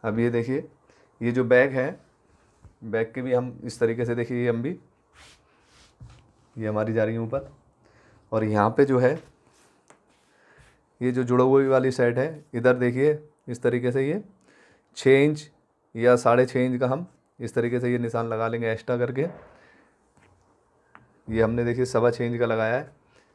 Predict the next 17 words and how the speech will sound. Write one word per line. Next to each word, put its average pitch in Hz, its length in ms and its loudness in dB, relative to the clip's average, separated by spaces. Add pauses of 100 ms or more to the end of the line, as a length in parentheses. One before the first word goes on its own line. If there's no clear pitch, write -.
(120)
इस 107 140 -14
तरीके 120 280 -2
से। 156 120 -6 (1800)
ये 113 120 -4
देखिए 117 260 -2
ऐसे 135 200 -6 (2000)
निशान 123 300 2
लगाने 120 360 2
के 123 80 -4
बाद 117 160 2
में 127 140 -6 (760)
इसको - 240 -10
देखिए 117 260 -2
ऐसे 120 140 -2
करके 120 180 -2
सीधा 113 280 -2
करेंगे। 120 280 -2